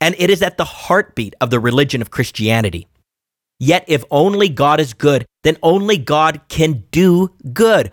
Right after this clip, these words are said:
We cannot. This truth is so extreme and exclusionary that practically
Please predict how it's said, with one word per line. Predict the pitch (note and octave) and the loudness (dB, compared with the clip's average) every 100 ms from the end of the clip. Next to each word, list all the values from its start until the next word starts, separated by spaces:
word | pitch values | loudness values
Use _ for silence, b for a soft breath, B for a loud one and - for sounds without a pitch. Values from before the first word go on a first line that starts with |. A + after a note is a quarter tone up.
| - | -6
We | B2 F3 | -2 -2
cannot. | F3+ - F3+ F#3 G#3+ - - - _ _ _ _ _ _ _ _ _ _ - | -2 -8 -4 -2 -2 -4 -10 -20 _ _ _ _ _ _ _ _ _ _ 0
This | F3+ A3 | 0 0
truth | - A3 - | -4 -4 -4
is | C3 | -6
so | - F3+ A3+ | 0 2 2
extreme | A3 - - - C#3 A#2 D3 F#3+ G#2 E2 - | 0 -8 -6 -6 -6 -2 0 0 -2 -8 -6
and | C3 | -6
exclusionary | C3 F2 - B2 D3 G#3 D#3+ F#2+ D#2 E2+ G2+ _ _ _ _ - | -6 -10 -10 0 2 2 0 -4 -8 -14 -18 _ _ _ _ -4
that | D3 - | -4 -2
practically | F3+ F#3+ E3+ D#3+ C#3+ | -4 -4 -6 -4 -4